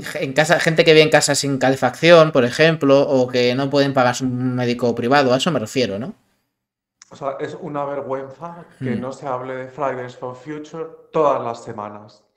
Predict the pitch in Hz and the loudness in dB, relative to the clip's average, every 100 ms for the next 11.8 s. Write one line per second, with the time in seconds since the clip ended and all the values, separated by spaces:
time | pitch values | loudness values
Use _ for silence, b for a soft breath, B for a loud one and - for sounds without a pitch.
0 | - - 135 139 131 135 135 165 147 143 | -20 -12 -6 -6 -4 -8 -6 -10 -8 -4
1 | 143 143 143 147 147 156 151 139 127 113 | -2 -2 -4 -4 -4 -6 -6 -6 -6 -8
2 | 113 - 123 127 131 - 131 147 156 180 | -10 -12 -12 -12 -12 -10 -10 -10 -12 -14
3 | - 139 139 139 139 165 180 143 117 151 | -16 -12 -4 -2 0 -2 -8 -10 -12 -8
4 | 127 123 123 - 131 117 - 113 110 - | -8 -8 -14 -16 -18 -16 -16 -16 -16 -20
5 | 104 - 113 113 98 - - 135 131 131 | -20 -16 -8 -6 -6 -8 -8 -6 -6 -2
6 | 123 123 120 123 143 139 160 170 170 165 | -2 -2 -4 -2 -2 -2 -2 -4 -4 -8
7 | 165 165 170 165 170 190 - 175 208 - | -12 -10 -10 -10 -12 -14 -14 -14 -14 -14
8 | 151 160 165 180 147 139 131 120 120 120 | -8 -8 -6 -2 -2 -2 -6 -4 -8 -8
9 | 120 117 120 - 190 175 143 135 - 156 | -14 -12 -14 -8 -8 -8 -10 -12 -8 -8
10 | 143 127 120 117 113 113 120 135 180 160 | -6 -8 -8 -12 -12 -14 -12 -12 -14 -16
11 | - 120 123 147 143 127 117 113 | -16 -8 -6 -4 -6 -6 -8 -12